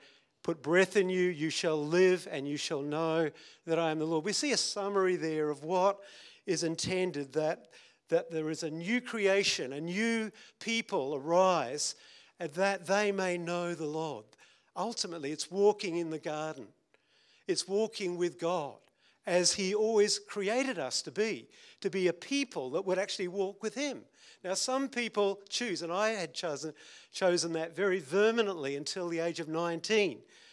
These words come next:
when I had a rude shock, uh, in a haunted house. And I suddenly realised I was in a very dangerous place. And I reached out to God that night, and he came in and took me home. He brought me home to himself.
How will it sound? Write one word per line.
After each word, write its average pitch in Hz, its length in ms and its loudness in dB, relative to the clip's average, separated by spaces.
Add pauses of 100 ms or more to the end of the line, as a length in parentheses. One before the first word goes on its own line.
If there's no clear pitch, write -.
(120)
when 160 140 -6
I 160 40 -6
had 165 140 -4
a 156 60 -2
rude 196 360 -2
shock, 220 560 0 (420)
uh, 165 260 -6
in 175 120 -4
a 170 60 -2
haunted 180 380 2
house. 196 600 -2 (360)
And 160 80 -10
I 165 40 -8
suddenly 214 340 4
realised 175 520 2
I 170 40 -4
was 147 80 -8
in 160 60 -6
a 160 40 -12
very 185 240 2
dangerous 175 560 0
place. 220 560 -2 (380)
And 185 120 -6
I 180 160 -2 (400)
reached 190 340 -2
out 180 200 2
to - 60 -10
God 185 380 2
that 143 200 -6
night, 143 200 -10
and 156 140 -10
he 143 100 -12
came 175 380 -8
in 143 360 -6 (560)
and 156 140 -8
took - 220 -8
me 185 120 -4
home. 208 320 -4 (260)
He 175 120 -10
brought 196 340 0
me 180 120 -2
home 165 500 -4 (240)
to 175 100 -12
himself. 156 600 -4